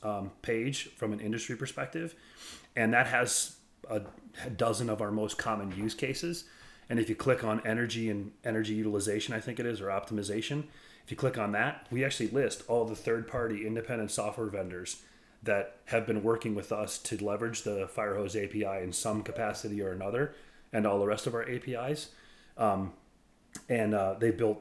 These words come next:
reporting and analytics. So whether it's Brainbox dot I O or AppSpace or MazeMap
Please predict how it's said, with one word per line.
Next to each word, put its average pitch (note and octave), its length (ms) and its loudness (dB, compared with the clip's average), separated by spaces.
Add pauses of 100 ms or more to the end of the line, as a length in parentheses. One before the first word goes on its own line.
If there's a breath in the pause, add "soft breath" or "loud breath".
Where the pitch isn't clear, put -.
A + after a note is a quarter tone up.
reporting G#2+ 500 2
and G2+ 60 0
analytics. G2+ 380 0
So G#2+ 160 -2
whether G#2 200 2
it's G2+ 120 -4
Brainbox G#2+ 600 2
dot G2+ 200 -4
I G2 240 -2
O F#2+ 260 0
or G2 280 -4
AppSpace G#2+ 640 -4
or G2+ 140 -2
MazeMap G2+ 600 -2